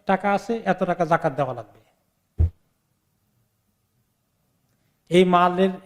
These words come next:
এই ওয়ারিশ, আপনি এত টাকা পেয়েছেন আপনার বাবা থেকে, আপনার ভাইরা পায় নাই, এখানে আপনার বাড়ি করেন, তাদের হক দেন, আপনাকে রুলিং করবে।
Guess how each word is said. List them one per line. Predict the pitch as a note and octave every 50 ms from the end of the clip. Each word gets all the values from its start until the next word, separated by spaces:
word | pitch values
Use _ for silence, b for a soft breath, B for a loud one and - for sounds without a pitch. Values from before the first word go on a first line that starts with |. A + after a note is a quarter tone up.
| -
এই | - F3+ F3 F3
ওয়ারিশ, | F3 E3+ F3 F3 F#3 G3 F#3 -
আপনি | E3+ E3+ D3+ F3 F#3+
এত | F#3 - -
টাকা | F#3 F3+ F3 F#3 F3+
পেয়েছেন | F3+ - G3 G3+ G#3 G3+ - A3 G3+ G3 G#3 G#3
আপনার | F#3 E3+ - F#3 F3
বাবা | E3+ F3 E3 F3 E3+
থেকে, | - - F#3+ G3 G3 G3 - b b b b b -
আপনার | D#3+ D3+ D3+ F3 E3
ভাইরা | D3+ C3+ D#3+ F3 F3 F#3
পায় | F#3 F#3 F3 E3+ E3+
নাই, | F3+ F#3 F3+ F3 E3+ - - _ _ _ _ -
এখানে | E3 D3+ - E3+ E3 D#3+ E3
আপনার | D#3+ D3+ - D#3 D3+ D3 - - - - - - - - - _ -
বাড়ি | D3+ D#3 D#3 C#3+
করেন, | - E3+ D3 C3 A#2 - - - _ -
তাদের | - D3 D3 D3+
হক | C#3+ D3 C#3+ C#3
দেন, | C#3 C3 A2+ - - _ _ _ _ _ _ -
আপনাকে | - C#3+ - E3 D#3 D3
রুলিং | C#3+ E3+ F#3+ G#3+ G#3+ F3+
করবে। | - D3 B2 A#2 - G#2